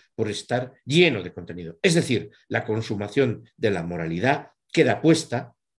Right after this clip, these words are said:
se la está haciendo residir, en que aquello que hace un momento definíamos como lo moralmente nulo <laughs> y lo que moralmente es nada, esté presente en ella y ella consista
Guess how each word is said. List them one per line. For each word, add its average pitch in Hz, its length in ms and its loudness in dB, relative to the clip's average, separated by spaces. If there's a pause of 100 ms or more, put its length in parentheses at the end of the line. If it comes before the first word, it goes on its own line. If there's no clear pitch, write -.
(140)
se - 220 -14
la 71 80 -12
está 101 240 -10
haciendo 98 400 -6
residir, 110 600 -4 (440)
en 117 160 -4
que 117 120 -2
aquello 214 540 2
que 190 280 -2
hace 170 400 -8
un 160 140 -2
momento 139 540 -6
definíamos 127 640 -2
como 98 340 -10 (440)
lo 87 300 -6 (760)
moralmente 104 720 -2
nulo 139 340 6
<laughs> - 500 -2
y 123 100 -2
lo 110 140 -4
que 101 120 -4
moralmente 98 800 -4
es 113 240 -2
nada, 120 420 2 (480)
esté 170 260 -4
presente 165 420 0
en 127 100 2
ella 233 360 2 (440)
y 127 380 0
ella 170 380 2 (100)
consista 175 640 -4